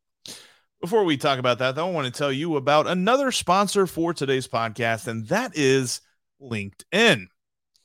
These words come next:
These days, every new potential hire can feel like a high-stakes wager for your small business.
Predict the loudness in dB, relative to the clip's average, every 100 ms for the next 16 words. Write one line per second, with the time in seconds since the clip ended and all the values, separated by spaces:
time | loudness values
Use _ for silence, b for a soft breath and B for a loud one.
0 | _ -6 -2 -2 -2 -2 -2 0 0 -2
1 | -2 0 0 0 0 2 2 0 -2 -6
2 | -6 -4 -2 -2 -2 0 -2 0 2 2
3 | 0 -6 -8 -10 -8 -12 -8 -2 0 0
4 | 0 -2 -4 -4 0 0 0 0 2 2
5 | 0 -4 -8 -14